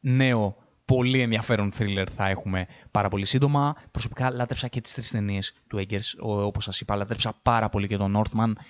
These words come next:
Ήτανε, το πιάνουμε τα άσχετα τώρα, αλλά μιας και το φέρει κουβέντα. Γιατί ο Northman, το Northman είναι από αυτές τις ταινίες που στεναχωρήθηκα πολύ που δεν πήγε καλά εμπορικά και που ο κόσμος δεν την αγκάλιασε, και δεν την αγκάλιασε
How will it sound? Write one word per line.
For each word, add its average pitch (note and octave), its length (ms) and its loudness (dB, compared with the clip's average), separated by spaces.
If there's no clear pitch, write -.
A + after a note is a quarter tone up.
Ήτανε, B2 640 2
το A2+ 120 -4
πιάνουμε A#2+ 260 2
τα C3 100 0
άσχετα G2 280 -2
τώρα, G2 180 2
αλλά B2 260 2
μιας F3+ 220 2
και - 80 -2
το D3+ 100 -4
φέρει C#3+ 140 0
κουβέντα. B2+ 380 0
Γιατί C3+ 500 0
ο C#3+ 140 4
Northman, D3+ 280 2
το B2+ 200 4
Northman C3+ 160 2
είναι C#3+ 100 4
από C3 80 2
αυτές B2+ 180 0
τις - 80 -2
ταινίες B2 320 2
που C3 180 2
στεναχωρήθηκα B2+ 640 2
πολύ C3 300 2
που B2+ 80 2
δεν A2+ 160 2
πήγε G2+ 220 2
καλά F#2+ 240 0
εμπορικά F#2 440 0
και F#2+ 120 0
που G2+ 100 0
ο F#2+ 40 0
κόσμος A2 360 2
δεν B2+ 240 2
την B2+ 160 4
αγκάλιασε, G#2 880 2
και E3 120 -2
δεν F#3 120 0
την F3 80 0
αγκάλιασε D3 760 2